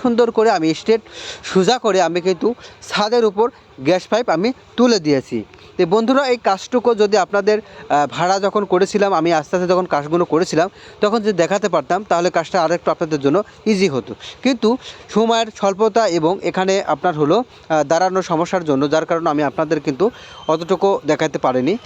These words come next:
কিন্তু আমি এখন আমি বিস্তারিত আমি বলতেছি। দেখেন এখানে আমি দেখেন সুন্দর করে, আহ, স্ট্রেট সোজা করে, আহ, ধাপে ধাপে লেভেল ঠিক রেখে আমি কিন্তু এই পাইপগুলো কিন্তু ফিটিং করেছি।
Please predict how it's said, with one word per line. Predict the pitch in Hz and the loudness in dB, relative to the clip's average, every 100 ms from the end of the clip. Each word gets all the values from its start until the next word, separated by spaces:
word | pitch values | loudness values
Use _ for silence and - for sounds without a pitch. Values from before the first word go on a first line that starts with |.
| - - | -8 -4
কিন্তু | 226 240 | 0 0
আমি | 233 | 2
এখন | 208 220 | 0 0
আমি | 220 | -2
বিস্তারিত | 190 - 185 | -2 -2 0
আমি | 180 180 | 0 0
বলতেছি। | 151 135 151 185 | 0 -2 -4 -2
দেখেন | 147 170 151 | 0 0 -2
এখানে | 151 175 | 0 -2
আমি | 143 139 | 0 0
দেখেন | 139 190 | 0 -2
সুন্দর | 190 - 208 208 | -4 -2 0 0
করে, | 214 202 | 2 2
আহ, | 214 - - - - 160 160 160 - - - - | 0 -6 -18 -10 -2 0 0 -4 -12 -20 -8 -4
স্ট্রেট | 214 - 262 240 - - | -2 0 0 0 -10 -20
সোজা | - 202 190 | -4 0 2
করে, | 226 226 220 226 | 2 2 4 2
আহ, | 220 - - 165 | -2 -8 -2 0
ধাপে | 151 175 214 | 0 0 0
ধাপে | 208 202 208 196 | 0 2 2 2
লেভেল | 156 170 202 | 2 2 0
ঠিক | 190 190 208 | 0 -2 0
রেখে | 208 175 | 0 2
আমি | 180 165 | 0 0
কিন্তু | 165 180 160 165 233 - - | 0 -2 0 0 0 -6 -2
এই | 156 | 0
পাইপগুলো | 156 165 175 185 175 | 0 -2 -2 0 0
কিন্তু | 165 135 202 240 - - | 0 0 0 -2 -12 -8
ফিটিং | - 226 208 | -2 0 0
করেছি। | 170 131 120 - | 0 0 0 -4